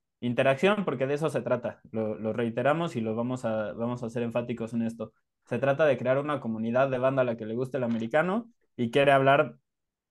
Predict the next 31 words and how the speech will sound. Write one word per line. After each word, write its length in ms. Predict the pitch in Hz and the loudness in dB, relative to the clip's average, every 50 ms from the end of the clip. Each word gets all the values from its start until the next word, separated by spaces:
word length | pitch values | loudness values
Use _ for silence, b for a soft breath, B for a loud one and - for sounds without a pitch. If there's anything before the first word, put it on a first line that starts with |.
| _ - | _ -12
más 260 | - 131 127 131 131 151 | -8 -6 -6 -4 -2 -2
a 80 | 135 | -2
detalle, 460 | 120 120 123 139 139 139 139 135 131 | -2 0 2 4 4 4 4 2 2
más 240 | 131 131 131 131 131 | 0 0 -2 -2 -4
en 100 | 131 123 | -4 -4
serio 300 | - 135 127 127 131 127 | -2 0 0 2 2 2
a 80 | 123 123 | 2 2
esto, 280 | 131 127 - 139 131 | 0 -2 -2 -2 -4
sin 200 | 123 120 113 113 | -2 -2 -4 -4
polémica 400 | 113 113 117 123 131 131 117 123 | -4 -4 -4 -2 -2 -2 -4 -4
barata 560 | 110 110 113 120 127 131 131 135 135 139 143 139 | -4 -2 -2 -2 -2 -2 0 0 0 2 2 0
y, 240 | 120 113 110 - - | 0 -2 -2 -4 -8
y 440 | - 110 107 107 107 107 107 107 104 | -8 -8 -6 -6 -6 -8 -8 -10 -10
que 120 | - 113 | -10 -10
se 140 | 110 113 113 | -8 -8 -6
quiere 200 | 117 139 143 139 | -2 -2 0 0
divertir, 540 | 127 120 113 113 113 117 135 139 147 151 b b b b b b _ _ - | 0 0 0 -2 -2 0 0 0 -2 -2 b b b b b b _ _ -8
este, 880 | - 110 110 - _ - 110 107 107 107 107 107 107 107 104 104 - - | -6 -6 -6 -6 _ -6 -6 -4 -2 -2 -2 -2 -4 -4 -4 -6 -8 -8
y, 400 | - 110 110 110 110 104 - 113 | -6 -4 -4 -4 -4 -4 -6 -6
y 40 | |
disfrutar 420 | 110 117 120 - 131 127 - 156 165 | -4 -4 -4 -4 -2 2 4 4 4
más 260 | 175 180 180 175 - | 4 2 2 2 2
el, 220 | 160 143 135 131 | 0 0 0 -2
el 160 | 117 117 117 117 | -2 -2 -2 -2
deporte 380 | 117 117 139 135 135 156 143 | 0 0 0 0 0 0 -2
que 100 | 120 120 | 0 0
a 140 | 113 113 - | -2 -2 -2
todos 180 | - 120 123 120 | -2 -4 -2 -2
nos 200 | 113 110 107 110 | -4 -4 -6 -8
encanta, 360 | 107 104 107 104 101 - 98 | -10 -10 -10 -10 -10 -10 -10
¿no? 220 | 110 139 202 226 | -10 -10 -10 -12